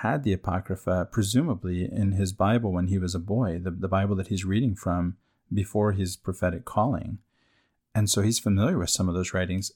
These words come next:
And this idea of reading them and reading them by the Spirit is something that's very much a part of our tradition. And as a matter of fact, there's certain books that go in and out of style when it comes to reading them.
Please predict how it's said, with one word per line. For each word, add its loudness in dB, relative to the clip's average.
And 2
this 2
idea 2
of -2
reading 2
them -2
and 2
reading 4
them 2
by 0
the -4
Spirit 0
is -2
something 2
that's 0
very 2
much 0
a -4
part -2
of -4
our 0
tradition. -2
And 2
as 0
a 2
matter 4
of 0
fact, 0
there's -2
certain 0
books 0
that -2
go 2
in 2
and 4
out 2
of -6
style 0
when -2
it -6
comes 0
to -6
reading 0
them. -4